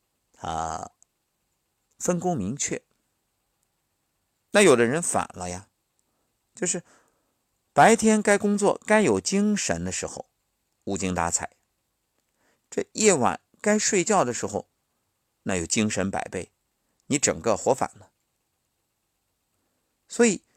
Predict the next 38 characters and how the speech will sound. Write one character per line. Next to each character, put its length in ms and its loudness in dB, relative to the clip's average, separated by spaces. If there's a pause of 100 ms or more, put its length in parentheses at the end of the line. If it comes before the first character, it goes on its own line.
(840)
神 540 2 (1160)
一 160 -4
定 200 -2
要 380 -6 (340)
在 260 6
其 280 0
位 460 2
谋 300 -2
其 320 -4
政， 280 -6 (2250)
那 100 2
这 140 2
就 140 0
要 160 0
求 360 -6
五 160 2
脏 240 2
六 200 4
腑 240 -10
要 160 0
协 220 -6
调。 280 -16 (920)
所 160 0
以 60 4
睡 240 0
觉 160 2
有 80 0
问 180 -4
题 140 -10
的 100 -10
人， 240 -14 (180)
说 160 -4
明 180 0
你 80 -4
的 100 -10
神 360 -6
病 240 -6
了， 200 -20